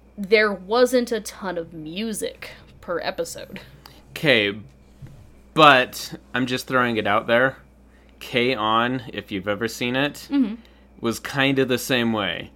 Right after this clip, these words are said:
Speaker 1: Yeah.
Speaker 2: There wasn't a lot of music, and yet K-On! is one of the most beloved anime around.
Speaker 1: Yeah.
Speaker 2: Like, it's very popular.
Speaker 1: And like I said, I actually really liked the approach to it this way because, one,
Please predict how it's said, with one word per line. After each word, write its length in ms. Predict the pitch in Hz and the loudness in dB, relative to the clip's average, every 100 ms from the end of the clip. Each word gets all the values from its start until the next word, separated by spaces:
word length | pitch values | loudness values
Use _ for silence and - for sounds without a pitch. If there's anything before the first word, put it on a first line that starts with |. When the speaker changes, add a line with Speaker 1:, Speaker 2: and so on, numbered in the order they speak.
| - | -4
Speaker 1:
Yeah. 280 | 240 175 - | 0 0 -4
Speaker 2:
There 160 | 190 175 | -8 -8
wasn't 680 | 180 190 202 214 165 160 151 | -8 -4 4 6 6 4 2
a 40 | |
lot 340 | 139 151 147 139 | 2 4 6 6
of 80 | 135 | 4
music, 600 | 139 139 110 98 92 - | 2 2 -2 -4 -6 -10
and 220 | - 131 127 | -6 -4 2
yet 300 | 143 143 - | 2 2 -2
K-On! 500 | 160 156 135 127 123 | -2 2 2 2 0
is 260 | 117 117 107 - - _ _ - - - - - - - | -2 -4 -6 -18 -20 _ _ -20 -20 -20 -20 -20 -20 -18
one 360 | 120 117 139 139 | -10 2 4 4
of 100 | 131 | 2
the 60 | 123 | 2
most 300 | 123 120 - | 0 -2 0
beloved 380 | 120 107 104 117 | 2 2 2 0
anime 380 | 143 143 120 107 | 2 4 4 2
around. 560 | 101 107 92 - - - - | 0 0 -2 -4 -14 -20 -4
Speaker 1:
Yeah. 300 | 240 208 - - | 2 2 0 -8
Speaker 2:
Like, 480 | 98 101 196 - - - | -4 -2 -4 -10 -14 -8
it's 160 | 110 | -8
very 300 | - 127 120 | -2 2 2
popular. 580 | 113 127 95 - 90 - - - | 2 2 2 -2 -14 -14 -16 -4
Speaker 1:
And 100 | 269 | 0
like 160 | 285 | 0
I 40 | 277 | 0
said, 180 | 233 | -2
I 180 | - 220 | 2 2
actually 280 | 294 - 277 | 2 0 -4
really 500 | 208 196 226 226 220 | -4 -6 -4 -2 -2
liked 380 | 208 190 - - | 0 0 -2 -14
the 120 | 185 | -12
approach 520 | 165 - 233 277 - | -10 0 2 2 -6
to 120 | - 185 | -8 -6
it 120 | 156 | -6
this 200 | 185 - | -8 -6
way 120 | 190 | -6
because, 540 | 190 190 196 190 - - | -6 -10 -8 -10 -12 -6
one, 580 | 220 269 226 202 196 | 0 2 2 0 -6